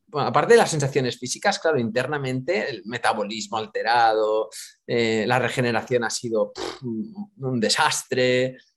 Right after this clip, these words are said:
¿no? O sea, que solo con, con una vez ya, ya estamos ahí pagando, ¿no? O sea,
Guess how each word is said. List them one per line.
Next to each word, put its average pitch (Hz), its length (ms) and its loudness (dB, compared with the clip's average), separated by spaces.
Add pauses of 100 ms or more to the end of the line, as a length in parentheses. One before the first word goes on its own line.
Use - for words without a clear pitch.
(140)
¿no? 160 280 2
O 131 100 4
sea, 117 200 0
que 117 140 -2
solo 165 300 4
con, 175 240 2
con 165 120 2
una 160 220 2
vez 170 260 2
ya, 139 520 4
ya 147 100 0
estamos 151 400 -4
ahí 131 440 -2
pagando, 143 460 -4
¿no? 160 100 -6
O - 40 -8
sea, 156 160 -8